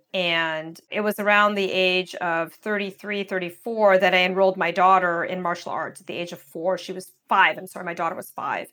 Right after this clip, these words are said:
And I enrolled her in martial arts because I wanted to make sure she had a really strong core of confidence and she could always defend and take care of herself.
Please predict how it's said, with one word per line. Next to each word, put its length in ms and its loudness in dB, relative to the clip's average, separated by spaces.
And 240 6
I 120 8
enrolled 280 6
her 140 4
in 160 2
martial 300 2
arts 280 4
because 360 2
I 100 6
wanted 420 4
to 340 -4
make 180 0
sure 120 -4
she 120 -4
had 100 2
a 60 -2
really 160 0
strong 340 -4
core 320 -8
of 80 -10
confidence 640 -8
and 100 -10
she 120 -14
could 80 -4
always 460 2
defend 340 -6
and 100 -12
take 140 -12
care 180 -8
of 60 -10
herself. 420 -12